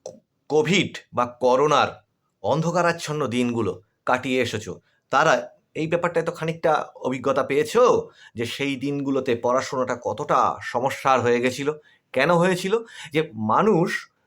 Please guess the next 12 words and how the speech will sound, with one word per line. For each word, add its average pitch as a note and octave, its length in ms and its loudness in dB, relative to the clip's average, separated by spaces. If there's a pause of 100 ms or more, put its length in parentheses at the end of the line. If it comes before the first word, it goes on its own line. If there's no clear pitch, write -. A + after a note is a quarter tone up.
(100)
আহ, G#2 320 0
একরকমভাবে F#3+ 680 0
করতে D#3 360 -2
অভ্যস্ত D#3+ 520 2
ছিল। - 280 -4 (1120)
তাহলে G#3 180 4
যুগ A#3+ 440 -2
পাল্টায়, G#2+ 560 2 (340)
যুগের G#3 320 0
সঙ্গে G#3 360 0
সঙ্গে G3+ 280 -2
কিন্তু G#3 440 -4